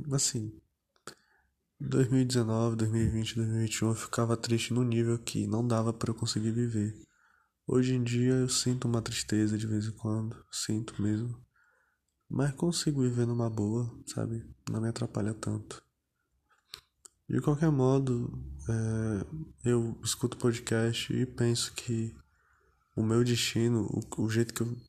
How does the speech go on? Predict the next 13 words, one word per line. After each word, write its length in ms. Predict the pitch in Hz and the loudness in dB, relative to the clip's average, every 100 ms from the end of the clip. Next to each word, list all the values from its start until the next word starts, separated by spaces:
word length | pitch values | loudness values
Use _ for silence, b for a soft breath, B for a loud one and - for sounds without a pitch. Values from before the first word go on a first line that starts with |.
| - - | -14 -4
poderia 360 | 113 110 110 | -2 0 0
estar 280 | 107 - 110 | -2 -2 -2
hoje, 380 | 101 110 107 110 | 0 0 -2 -4
poderia 360 | - 107 107 107 | -4 -2 0 -2
ser 140 | - | -2
muito 260 | 110 113 - | -2 -2 -4
pior. 400 | 131 104 107 - b b b b | -4 -4 -6 -12 b b b b
Eu 80 | 117 | -6
tô 220 | - 123 | 0 2
num 120 | 127 | 2
cenário 520 | 123 - 110 104 107 104 | 0 0 0 0 0 0
muito 340 | 107 117 113 104 | 0 0 -4 -4
bom 440 | 101 104 104 | -2 -2 -4